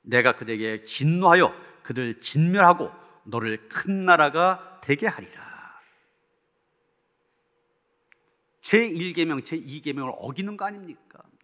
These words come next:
금송아지를 만들어 우리의 신이라고 섬기는 것, 우상 숭배. 당연히 죽어 마땅한 죄악이었습니다.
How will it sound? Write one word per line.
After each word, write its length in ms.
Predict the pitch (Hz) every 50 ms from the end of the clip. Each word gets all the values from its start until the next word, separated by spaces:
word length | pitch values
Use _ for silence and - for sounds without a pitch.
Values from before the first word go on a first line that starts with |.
| _ _
금송아지를 640 | - - 165 180 185 175 - 180 180 175 165 190 190
만들어 500 | 170 147 143 135 156 147 127 101 101 _ -
우리의 200 | 131 143 147 147
신이라고 520 | - - - - 180 175 156 143 135 139
섬기는 480 | - - 190 196 196 208 185 139 - -
것, 160 | - - _ _ _ _ _ _
우상 360 | - 147 147 - 190 185 180
숭배. 340 | 156 - 160 147 - - - _ _ _ _ _ _ _ _ _ _ _ _ _ _ _ _ _ _ _ _ _ _ _ _ _ _ _ _ _ _ _ _ _ _ _ _ _ _ _ _ _ _ _ _
당연히 640 | - - 113 131 147 165 170 147 - - _ _ _ -
죽어 340 | - - 160 147 160 147
마땅한 560 | 135 120 104 - - - 104 113 139 165 170 -
죄악이었습니다. 960 | - - 160 170 190 208 220 208 196 - - - - - _ _ _ _